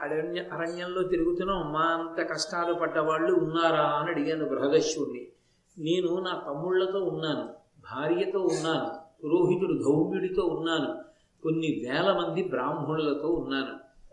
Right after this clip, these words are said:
కానీ నలుడు పక్కన భార్య లేదు, పక్కన తమ్ముళ్ళు లేరు, ఆయన ఒక్కడే. అది కూడా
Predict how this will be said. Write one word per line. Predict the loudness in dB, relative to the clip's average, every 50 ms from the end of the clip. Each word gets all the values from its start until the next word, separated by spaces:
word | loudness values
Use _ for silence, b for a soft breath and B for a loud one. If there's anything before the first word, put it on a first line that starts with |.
| -20 -20 -16 -10 -6
కానీ | -4 -2 0 0 2 0 0 -2 -4 -8 -12 -14 -20 _ _ _ -10
నలుడు | -4 -2 2 2 4 4 4 4 2 -2 -4 -6 -10 -14 -20 _ _ _ _ _ _ _ -14
పక్కన | -14 -12 -6 -4 -4 -4
భార్య | -2 -4 -4 -6 -4 -4 -4 0 2 2 4
లేదు, | 4 4 2 2 0 -2 -4 -8 -14 -18 -20 _ -10 -10
పక్కన | -10 -8 -6 -6 -6 -4
తమ్ముళ్ళు | -6 -6 -6 -6 -4 -4 0 2 2 2
లేరు, | 4 6 6 6 6 6 2 -2 -6 -10 -16 -20 _ _ _ _ _ _ -10 -6
ఆయన | -4 -2 0
ఒక్కడే. | 0 0 -2 -2 -6 -6 -2 0 2 4 4 4 4 2 0 -4 -10 -16 -20 -20 -18 -12 -8
అది | -4 0 0 2 2 2
కూడా | 0 0 0 0 0 0 -2 -4 -6